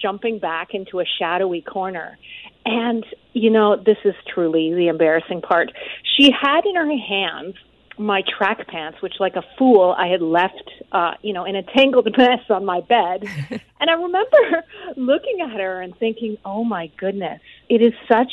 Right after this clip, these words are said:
Speaker 1: an intimate and invisible job to be a roommate." You know, she'd been cleaning my room day after day, so she knew so much about me. But I didn't know much about her at all. And so it was one of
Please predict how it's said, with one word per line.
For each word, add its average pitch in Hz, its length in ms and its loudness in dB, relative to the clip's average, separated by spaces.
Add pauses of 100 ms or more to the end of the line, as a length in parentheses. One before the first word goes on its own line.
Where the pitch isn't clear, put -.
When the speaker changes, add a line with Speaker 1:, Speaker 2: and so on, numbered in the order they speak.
Speaker 1:
an 302 140 4
intimate 240 640 4 (480)
and 208 120 6
invisible 196 640 6
job 170 560 2
to 214 60 -6
be 156 440 -10
a 185 80 -8
roommate." 190 560 2
You 220 100 0
know, 226 180 4 (140)
she'd 294 260 -2 (320)
been 247 200 6
cleaning 302 560 2
my 269 80 4
room 214 520 4
day 208 460 6
after 180 340 -4
day, 170 440 -2
so 190 60 -6 (100)
she 226 80 -4
knew 254 240 -2 (100)
so 415 140 4
much 240 240 0
about 180 280 0
me. 165 300 -12 (420)
But - 160 -2
I 254 260 2
didn't 247 360 2
know 196 220 0
much 180 340 -4
about 165 300 -4 (100)
her 247 320 2
at 170 300 -10
all. 190 420 2 (500)
And 294 240 2
so 359 200 6
it 339 160 -2
was 339 140 -2
one 339 200 -2
of 453 60 2